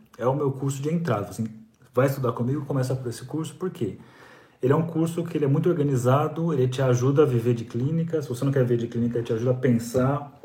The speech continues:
raciocínio lógico na clínica. Ele faz você conversar com várias escolas da psicanálise e com a psicologia e com o D S M, Manual Diagnóstico Estatístico. E depois dele você segue para outros cursos, né? E você comprando esse curso, o Manual da Psicoterapia,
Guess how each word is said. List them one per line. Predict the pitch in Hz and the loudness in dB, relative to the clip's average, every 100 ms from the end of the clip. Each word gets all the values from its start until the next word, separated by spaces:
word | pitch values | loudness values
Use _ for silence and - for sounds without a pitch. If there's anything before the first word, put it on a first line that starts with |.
| - | -18
raciocínio | - 107 123 - 123 104 | -10 -8 -6 -2 0 0
lógico | 110 113 107 113 | -2 -2 -4 -6
na | 107 | -6
clínica. | 123 143 160 165 160 143 - - - - _ - | -4 -2 -4 -6 -8 -12 -18 -20 -20 -20 _ -6
Ele | 117 | -2
faz | 143 139 | 2 4
você | 139 143 | 2 0
conversar | 139 131 127 120 127 | 0 2 2 2 0
com | 131 131 | 0 0
várias | 110 127 143 160 156 - | 2 4 6 6 2 2
escolas | 107 - - 131 131 135 107 - - 110 | -2 -8 0 4 6 6 2 -4 -12 -10
da | 104 | -10
psicanálise | - 117 117 101 104 107 120 113 | -8 -8 -6 -6 -6 -4 -4 -4
e | 113 127 | 2 2
com | 131 | 2
a | 110 | -6
psicologia | - 113 107 95 110 123 120 | -6 -6 -6 -6 -4 0 2
e | 123 147 147 | 4 2 2
com | 147 123 | 2 2
o | |
D | 110 113 | 6 6
S | 110 - | 4 -2
M, | 107 117 | 0 0
Manual | 101 101 104 | 0 -4 -6
Diagnóstico | 98 104 98 - 120 | -6 -6 -10 -12 -10
Estatístico. | 156 139 170 170 - - - - - - - | -8 -6 -4 -6 -8 -16 -18 -20 -20 -14 -6
E | 247 | 6
depois | 247 - 185 196 170 | 6 8 10 10 8
dele | 156 170 185 | 4 4 4
você | 180 170 208 | 2 -2 -2
segue | - 139 139 | 4 4 4
para | 135 170 | 0 -4
outros | 170 | -4
cursos, | - 120 117 - 101 | -4 -2 -4 -8 -12
né? | 113 123 | -10 -8
E | 117 | -6
você | 120 131 127 135 | 2 2 2 0
comprando | 143 139 123 117 | 0 0 0 0
esse | 113 127 | -2 -6
curso, | - 113 127 - 170 | -6 -4 -2 -2 -4
o | 170 | -2
Manual | 117 113 110 | -2 0 -2
da | 107 | -4
Psicoterapia, | - 127 120 120 120 120 127 170 180 | -6 -6 -4 -4 -4 -2 0 0 -2